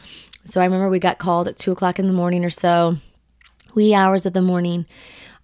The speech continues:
um, that the pigs were ready to, the mama pig was ready to deliver. And there had been a snow, huge snowstorm, um, the night before. So we actually had to, like, walk quite a distance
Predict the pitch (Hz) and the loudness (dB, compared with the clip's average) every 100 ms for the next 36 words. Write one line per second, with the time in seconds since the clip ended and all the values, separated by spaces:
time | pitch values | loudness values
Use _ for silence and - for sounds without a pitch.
0 | - 175 170 175 170 175 - - 190 170 | -10 -6 -6 -6 -6 -6 -8 -4 -2 -2
1 | 175 156 170 160 151 156 160 135 - - | -2 -2 0 -2 -4 -6 -6 -8 -14 -10
2 | 170 165 160 156 170 160 156 160 156 - | -4 -2 -2 -2 -4 -4 -4 -4 -4 -6
3 | 151 156 151 151 151 156 _ _ - - | -6 -4 -4 -4 -4 -6 _ _ -20 -20
4 | - - - 190 190 196 196 180 190 175 | -20 -18 -4 0 2 2 2 2 0 -2
5 | - - 254 247 247 233 254 240 - - | -6 -2 2 4 4 2 -2 -4 -2 0
6 | 208 208 - 208 196 196 190 196 - _ | 2 0 -2 0 2 2 0 -4 -8 _
7 | _ _ _ - 175 170 170 175 175 - | _ _ _ -4 -2 0 -2 -6 -10 -20
8 | _ - - 180 175 156 - 196 185 180 | _ -10 -2 0 0 -6 -2 2 4 4
9 | 175 170 - 185 170 165 - - - - | 2 -2 2 6 6 4 0 -10 -18 -10
10 | 196 - 208 202 190 175 170 151 156 165 | -6 0 0 2 2 0 -2 -6 0 0
11 | 165 - - - - _ _ _ - 185 | 0 -4 -20 -20 -20 _ _ _ -2 2
12 | 180 165 175 156 - 170 165 - | 2 2 -2 -4 -2 -2 -2 -6